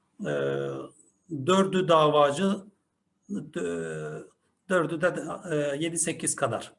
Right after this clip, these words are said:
Yani bir kısmı davalı, bir kısmı davacı. İşte ceza davası, yaralama, darp, tehdit, hakaret, bir sürü suç var. Bu teyzeleri karşımda görünce böyle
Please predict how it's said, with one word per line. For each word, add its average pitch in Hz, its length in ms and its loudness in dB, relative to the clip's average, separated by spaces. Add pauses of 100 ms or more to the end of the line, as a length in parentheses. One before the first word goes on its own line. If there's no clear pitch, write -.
(140)
Yani 165 280 0
bir 214 100 2
kısmı 165 280 -2
davalı, 170 440 4
bir 160 100 -6
kısmı 190 540 -2
davacı. 131 500 4 (1120)
İşte 196 640 0
ceza 185 340 6
davası, 147 760 4 (880)
yaralama, 139 880 4 (180)
darp, 170 600 2
tehdit, 180 440 -2
hakaret, 170 480 0
bir 254 60 4
sürü 190 500 -2
suç - 340 -10
var. - 180 -18 (1400)
Bu 254 140 -2
teyzeleri 180 540 2
karşımda 165 500 0
görünce 156 560 0
böyle 151 420 0